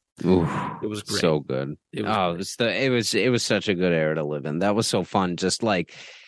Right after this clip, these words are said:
Speaker 1: having n-, it, people these days won't get to, or kids these days at least, won't get to experience the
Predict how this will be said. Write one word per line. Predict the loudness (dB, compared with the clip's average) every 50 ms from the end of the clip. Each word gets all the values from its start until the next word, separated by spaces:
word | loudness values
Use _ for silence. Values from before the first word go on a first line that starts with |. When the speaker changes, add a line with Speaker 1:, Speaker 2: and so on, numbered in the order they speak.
| -20 -20 _ _ _ _
Speaker 1:
having | -6 -2 0 2 2 2 2 2 2 2 2 2 2 2 2 0 -4 _ _ _ _ _ _ 0
n-, | 0 0 0 0 -2
it, | -4 -4 -4 _ _ -20 -12 -4
people | -2 -2 0 0 0 -2 0
these | 0 0 0 0 0 -2
days | -2 0 2 2 2 0 0 -2 -4 -6 -8 -14 -18 _ _ _ _ _ _ _ _ _ _ _ _ _ _ _ _ _ _ _ _ _
won't | -14 -14 -12 -6 -2 0 2 2 2 2 0 0
get | 0 0 0 0 0
to, | 0 0 0
or | 2 0 -2
kids | -4 -2 -2 0 0 0 0
these | -2 -2 -2 0
days | -2 0 0 -2
at | -2
least, | -2 -4 -4 -6 -6 -4
won't | 0 0 0 2 2
get | 0 0 0 0
to | 0 -2
experience | -2 -2 0 0 2 2 4 2 2 0 0 -2 -4 -6 -6
the | -4 0 0 2 2 2 2 2 0 -2 -2